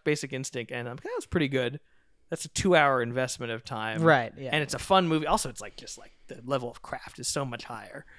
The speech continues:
Speaker 1: Um, but if I'm saying something is pretty good and it's forty hours, like, "Why would you bother
Speaker 2: <laughs>
Speaker 1: watching that?" If, why would you bother watching anything that's forty hours unless it's, like, a masterpiece? So that's, uh,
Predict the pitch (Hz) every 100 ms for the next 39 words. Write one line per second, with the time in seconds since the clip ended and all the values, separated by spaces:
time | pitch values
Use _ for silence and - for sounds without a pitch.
0 | - - - - 131 120 113 120 - _
1 | _ _ _ _ - 139 131 156 151 170
2 | 147 175 151 131 - 165 147 135 139 135
3 | 127 _ _ - 147 120 - - 175 139
4 | 123 143 190 226 294 - - - _ -
5 | - 117 - 147 170 151 143 123 143 143
6 | 135 127 131 180 294 - - - 165 202
7 | - 127 127 139 151 - - 160 262 226
8 | 180 170 156 147 139 131 147 147 123 -
9 | - 123 123 117 120 117 123 127 127 120
10 | 113 135 117 - _ - 131 123 127 127
11 | - - - - - - _ _ _ -
12 | - - _ _ _ _ _ _ _ _
13 | - 120 107 135 - - 113 -